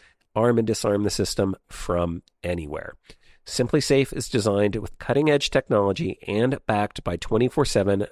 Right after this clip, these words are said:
professional monitoring that costs under a dollar a day. That's less than half the price of a traditional home security system. In an emergency, agents use Fast Protect technology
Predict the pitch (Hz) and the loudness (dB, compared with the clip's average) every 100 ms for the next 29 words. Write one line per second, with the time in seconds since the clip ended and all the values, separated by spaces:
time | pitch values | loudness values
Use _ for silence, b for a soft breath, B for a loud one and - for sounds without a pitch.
0 | _ - 87 117 120 151 143 123 98 95 | _ -10 -4 -2 0 2 2 2 0 0
1 | 90 95 92 87 - - 90 - - - | 0 0 0 -4 -4 -4 -2 -4 -10 -14
2 | _ 104 113 117 110 120 98 87 82 85 | _ -4 0 0 0 -4 -2 -2 -2 -2
3 | 82 67 - 87 - - b b b _ | -4 -6 -8 -8 -8 -14 b b b _
4 | 113 101 - 104 - 123 120 117 - - | -2 -2 -2 -4 -2 0 0 0 -6 -6
5 | - 85 82 - 110 - - 82 - 92 | -2 -2 -4 -6 -10 -8 -6 -6 -4 -4
6 | 80 - 71 - - - 90 82 - - | -6 -6 -8 -8 -12 -6 -6 -4 -8 -12
7 | - - _ b b b b b b - | -14 -16 _ b b b b b b 0
8 | 104 98 110 120 135 - 151 156 b b | 0 4 4 4 0 0 -2 -4 b b
9 | b _ 104 107 113 - 104 90 - - | b _ 0 2 2 0 -4 -4 -2 -2
10 | 98 113 - - - 107 - 131 - 127 | 0 -2 -8 -18 -10 -6 -4 -4 -4 -2
11 | 147 143 143 165 | 2 2 4 0